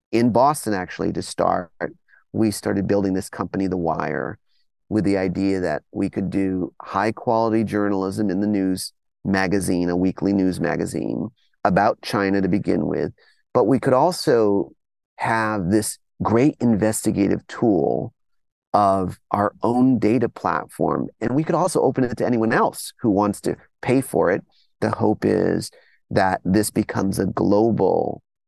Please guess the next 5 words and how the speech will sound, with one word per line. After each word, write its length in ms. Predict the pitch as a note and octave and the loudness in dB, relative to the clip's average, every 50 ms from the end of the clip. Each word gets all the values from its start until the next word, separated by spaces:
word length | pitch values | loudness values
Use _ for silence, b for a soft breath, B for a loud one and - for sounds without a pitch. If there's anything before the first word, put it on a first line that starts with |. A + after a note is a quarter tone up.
| _ _ _ _ _ _ - | _ _ _ _ _ _ 0
corporate 600 | - - G#2 F#2+ - - - F2 E2+ - - - _ _ _ _ _ _ _ _ _ - | 2 4 4 4 0 -2 0 2 2 2 0 -2 _ _ _ _ _ _ _ _ _ -2
or 140 | - G#2 F#2 | 0 0 2
business 540 | - - G#2 G2+ F#2+ F#2+ F#2 F2+ F#2 - | 2 2 2 2 2 0 -2 -2 -2 -2
intelligence 680 | F#2 F2+ G2+ - - A#2 G#2 F#2+ F#2+ F2+ - F#2+ F#2+ F#2 | -4 -4 -4 -4 -2 -2 0 0 0 0 0 -2 -2 -2
platform 960 | - _ - - G2 F#2+ F#2+ - - - - F2+ F#2 F2+ E2 E2 E2+ E2 - | -6 _ -2 -2 0 0 -2 -4 -6 -6 -4 -2 0 0 0 0 -2 -2 -4